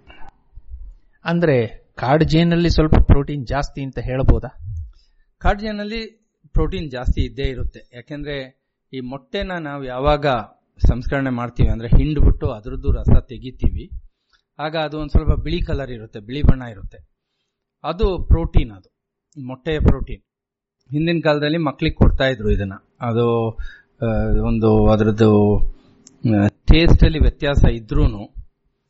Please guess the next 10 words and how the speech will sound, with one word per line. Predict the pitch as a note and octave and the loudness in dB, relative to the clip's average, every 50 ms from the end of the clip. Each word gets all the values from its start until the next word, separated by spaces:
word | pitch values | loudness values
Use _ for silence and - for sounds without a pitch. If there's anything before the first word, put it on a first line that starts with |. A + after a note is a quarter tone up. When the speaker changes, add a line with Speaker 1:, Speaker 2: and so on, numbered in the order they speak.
| _ _ _ - | _ _ _ -10
Speaker 2:
ಇದನ್ನ | C#3+ C#3+ D#3 D#3+ | -6 -4 -4 -4
ಕೊಡ್ತಾ | D3+ - - - - - D3+ | 0 2 4 4 4 2 -2
ಇದ್ರು. | D3 C#3+ C3+ C3+ C#3+ D#3+ E3+ D#3+ C#3 | -4 -4 -6 -8 -10 -10 -10 -12 -14
ಯಾಕೆಂದ್ರೆ | C3 - D3+ D3 C#3+ C#3+ | -14 -12 -12 -10 -8 -8
ಹಿಂದಿನವ್ರಿಗೆ | C#3+ C#3+ D3 D#3 D#3 D#3 D#3 D3+ D#3 C#3+ | -8 -8 -8 -8 -8 -8 -8 -8 -8 -8
ಗೊತ್ತಿತ್ತು | C#3+ C3+ - D#3+ C#3+ - C3 | -8 -8 -6 -8 -4 -4 -4
ಇದು | A#2+ A2 A2 | -4 -4 -10
ಬಹಳ | G#2 A2+ A#2 | -12 -10 -10
ಒಳ್ಳೇದು | A#2+ A2+ A2 A2+ B2+ C#3 C#3+ C3 A#2 | -10 -12 -12 -10 -8 -8 -8 -6 -8
ಅಂತ. | G#2 F2+ - | -10 -10 -14